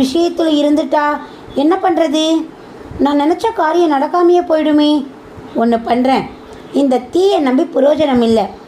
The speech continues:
என்னுடைய சீதா மாதாவுடைய கற்பு தீயை இதுல ஆவாகனம் பண்றேன்.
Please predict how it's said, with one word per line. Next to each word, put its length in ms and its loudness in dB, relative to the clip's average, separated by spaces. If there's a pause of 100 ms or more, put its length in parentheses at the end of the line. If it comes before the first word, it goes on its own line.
(460)
என்னுடைய 400 2
சீதா 400 -2 (140)
மாதாவுடைய 680 0
கற்பு 460 -4
தீயை 340 2 (480)
இதுல 220 4 (200)
ஆவாகனம் 480 2
பண்றேன். 340 -2